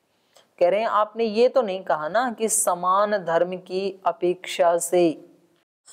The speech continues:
समान धर्मापेक्ष इति, समान धर्म की अपेक्षा से, ऐसे तो नहीं कहा ना। तो कह रहे हैं समाने च धर्मे कथम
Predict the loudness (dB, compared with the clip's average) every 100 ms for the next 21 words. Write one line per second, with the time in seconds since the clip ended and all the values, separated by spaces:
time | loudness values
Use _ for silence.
0 | -8 -4 0 0 2 2 2 4 2 2
1 | 2 0 -2 -2 0 0 0 -6 -4 -6
2 | -8 -18 _ -8 -2 -2 0 0 0 -2
3 | -2 -2 -6 -12 -10 -6 -4 -2 0 -2
4 | -2 0 0 0 -2 2 2 2 -2 -2
5 | -4 -6 -6 -6 -4 -4 -4 -12 _ _
6 | _ _ _ -2 0 2 -2 -2 -2 0
7 | 0 0 0 0 2 0 -2 -8 -10 -8
8 | -2 -2 0 -4 -4 -16